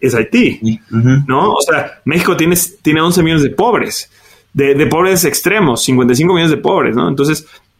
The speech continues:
Speaker 1: tenemos los problemas, los índices de, de violencia, de, de pobreza, de etcétera, etcétera, etcétera, de los lugares, este,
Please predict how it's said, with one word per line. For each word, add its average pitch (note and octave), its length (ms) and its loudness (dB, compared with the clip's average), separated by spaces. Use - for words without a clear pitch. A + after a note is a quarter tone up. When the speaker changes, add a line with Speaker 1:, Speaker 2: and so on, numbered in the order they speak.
Speaker 1:
tenemos A3 320 0
los G3+ 160 0
problemas, D#3+ 460 0
los D3+ 180 0
índices F3 680 0
de, B2 240 0
de B2 120 0
violencia, B2+ 720 0
de, C3+ 520 0
de C3 100 0
pobreza, A#2+ 600 -2
de B2 400 0
etcétera, A#2+ 380 -2
etcétera, A#2 300 -4
etcétera, - 460 -6
de C3 200 -2
los B2+ 260 0
lugares, C3 560 0
este, A2 760 0